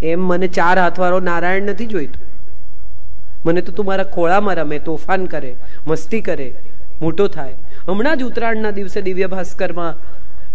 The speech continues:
જે title હતું એ બહુ સુંદર હતું કે "રામને એક દિન ચંગ ચગાઈ,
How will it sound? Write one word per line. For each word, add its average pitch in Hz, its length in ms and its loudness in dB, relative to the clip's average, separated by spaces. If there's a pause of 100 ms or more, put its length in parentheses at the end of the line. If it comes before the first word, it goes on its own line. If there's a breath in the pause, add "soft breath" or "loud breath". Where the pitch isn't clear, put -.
(280)
જે 185 160 2
title 175 460 0
હતું 180 200 0
એ - 20 0
બહુ 190 220 0
સુંદર 160 380 0
હતું 143 180 -2
કે 156 100 -2
"રામને 202 400 0
એક 196 200 2
દિન 196 200 0
ચંગ 214 320 0
ચગાઈ, 139 520 0